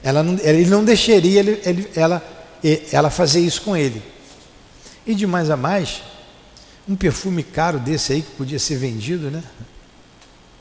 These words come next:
O que que Jesus responde? Jesus lê o pensamento do fariseu.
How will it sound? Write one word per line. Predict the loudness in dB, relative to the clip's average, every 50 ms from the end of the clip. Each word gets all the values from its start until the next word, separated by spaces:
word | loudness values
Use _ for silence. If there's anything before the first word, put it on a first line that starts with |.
| -20 -20 -20 -20 _ _ -20 -20 -20 -20 _ _ _ _ _ -20 -20 -20 _ _ _ _ _ _ _ -20 -20 -20 -20 -20 -20 -20 -20 -20 -20 -20 _
O | _
que | -10 -10
que | -8 -6 -6
Jesus | -4 -4 -4 -6 -8 -6
responde? | -6 -8 -8 -8 -10 -10 -10 -10 -8
Jesus | -8 -6 -6 -4 -4 -4 -2
lê | 0 2 4 2
o | 2
pensamento | 2 0 -2 -2 -2 -2 -4 -4 -4 -6 -6 -8 -8 -10
do | -12 -12
fariseu. | -10 -8 -8 -8 -8 -10 -10 -10 -10 -10 -12 -12